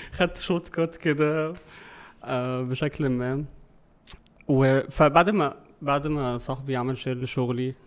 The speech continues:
كان اظن illustration لحاجه معموله ب mixed materials كده، زيت واكريليكس ورصاص وبتاع. فانت كلمتني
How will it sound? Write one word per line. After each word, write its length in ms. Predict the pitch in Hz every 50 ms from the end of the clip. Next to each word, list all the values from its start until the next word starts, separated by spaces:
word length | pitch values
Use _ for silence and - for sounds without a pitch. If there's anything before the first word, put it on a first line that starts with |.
| - - - 131
كان 340 | - - 120 123 123 120 117
اظن 480 | 117 110 104 120 127 135 147 160 147 143
illustration 380 | - - - - 135 - -
لحاجه 580 | 147 135 127 120 113 117 117 - 131 127 127 127
معموله 400 | 127 123 120 120 123 123 123 131
ب 440 | 127 127 123 - 127 123 120 117 120 - _ _ _ _ _ - - - - - - - - - - -
mixed 340 | 131 139 - - - 160 139
materials 560 | 131 123 120 - 127 123 120 117 110 113 113
كده، 220 | - - 123 113 113
زيت 420 | 110 117 127 120 117 120 - -
واكريليكس 840 | 123 117 113 110 - - - - 131 113 123 120 - - - - 127
ورصاص 440 | 117 113 113 - 127 120 120 -
وبتاع. 380 | 127 117 - - - 123 123 123 131 - _ _ _ _ _ _ _ _ _ _ _ _ _ - -
فانت 200 | - - 143 156
كلمتني 540 | 165 - 160 131 123 117 - 123 113 139 156